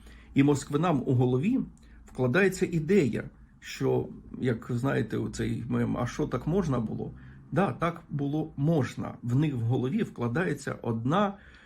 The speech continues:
дуже важлива думка: що ця війна нікому не потрібна. Насамперед, ця війна не потрібна їм. І він сказав колись, е,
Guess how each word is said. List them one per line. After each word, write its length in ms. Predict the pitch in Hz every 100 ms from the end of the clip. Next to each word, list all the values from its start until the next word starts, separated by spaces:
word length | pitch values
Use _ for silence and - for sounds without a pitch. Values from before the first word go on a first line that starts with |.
| - -
дуже 420 | 127 127 208 160
важлива 460 | 160 131 131 160 160
думка: 580 | 156 170 170 127 - -
що 200 | - 127
ця 180 | - 151
війна 340 | 147 147 196
нікому 440 | 165 131 156 151
не 120 | 131 135
потрібна. 640 | 143 131 170 113 104 104
Насамперед, 800 | 113 135 - 180 180 156 151 - -
ця 180 | - 127
війна 280 | 131 143
не 120 | 156 131
потрібна 580 | 131 117 143 135 127
їм. 640 | 120 127 147 196 190 127 113 - - _ - - -
І 280 | 131 123 127 - - - -
він 260 | 120 165
сказав 440 | 147 123 123 175 156
колись, 480 | 143 131 123 -
е, 120 | -